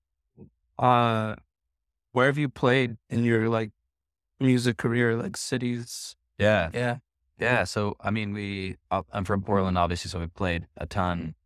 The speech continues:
Speaker 2: in Portland.
Speaker 1: Mm-hmm.
Speaker 2: Um, but, like, last summer, we,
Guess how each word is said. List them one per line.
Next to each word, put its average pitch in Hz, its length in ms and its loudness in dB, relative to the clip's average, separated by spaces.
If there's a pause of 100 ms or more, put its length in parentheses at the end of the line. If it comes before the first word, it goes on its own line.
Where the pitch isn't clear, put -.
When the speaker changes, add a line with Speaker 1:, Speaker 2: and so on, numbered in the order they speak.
Speaker 2:
in 90 220 -4
Portland. 82 560 -2
Speaker 1:
Mm-hmm. 127 220 -6
Speaker 2:
Um, 82 380 -2 (800)
but, 98 300 2 (160)
like, 101 200 -2
last 101 260 4
summer, 101 280 -2
we, 92 240 -4